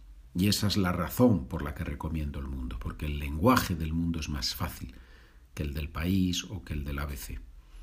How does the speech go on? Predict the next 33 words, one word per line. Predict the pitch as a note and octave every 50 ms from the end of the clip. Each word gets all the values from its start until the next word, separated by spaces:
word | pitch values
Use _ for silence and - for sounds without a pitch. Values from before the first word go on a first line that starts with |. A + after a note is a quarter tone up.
| - - - - - - - - - - - - - - - - - - - - -
La | G2 G#2+ G#2+
Razón | G#2+ A2+ A2+ - - D3+ D3+ D3+ D3 B2 -
también | - B2+ B2 B2 B2 A#2 A#2 B2 C#3 C#3 C3+ C3+ C3
usa | B2+ B2 - - A#2+
un | A2 G#2 G2+
lenguaje | G2+ G2+ G2 G2+ G2+ F#2+ - - F#2
más | F2+ F2 E2+ - -
fácil, | - E2+ D2 D2 - E2 C2
me | D2 D2+ D2
parece. | - D2+ C#2+ C#2 C2 - - - A2 G#2+
Es | F2+ -
un | - G2+
poco | G#2 G2 G2+ F#2+
similar | - - G2 F#2 F#2 F#2 F#2+ F2+ F2
a | F2
El | E2+ E2
Mundo, | E2+ E2+ D#2+ D2+ D2+ D2+
La | C#2+ C#2+
Razón, | C2+ C#2+ - - E2 D#2
pero | F2+ G2+ G#2
es | G2 G2+
más | A2+ A#2 A#2 A2 -
de | G#2 G2
derechas. | F2+ G2 E2+ D2+ C2 - - - - -
La | D#2+ D#2
Razón | D#2+ D#2+ D#2 - - G2+ F#2+ F#2
es | F2 E2+
más | F2 F2+ F2+ F2 -
de | F2
derechas | E2 E2 D#2+ D#2+ D#2 D2+ - D#2 D2 -
que | - D#2
El | C#2+
Mundo. | C#2 C2+ B1 A#1+ A#1+ - -